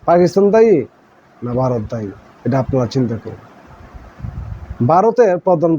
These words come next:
তৎকালীন প্রধানমন্ত্রী জওহরলাল নেহেরু বলেছেন যে কাশ্মীরিদের ভাগ্য কাশ্মীরিরা নির্ধারণ করবে। কিন্তু এখন আপনারা এটা চিন্তা করুন,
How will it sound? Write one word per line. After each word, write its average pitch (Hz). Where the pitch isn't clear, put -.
তৎকালীন 160
প্রধানমন্ত্রী 156
জওহরলাল 196
নেহেরু 143
বলেছেন 123
যে 135
কাশ্মীরিদের 202
ভাগ্য 135
কাশ্মীরিরা 135
নির্ধারণ 117
করবে। 104
কিন্তু 151
এখন 151
আপনারা 131
এটা 117
চিন্তা 131
করুন, 110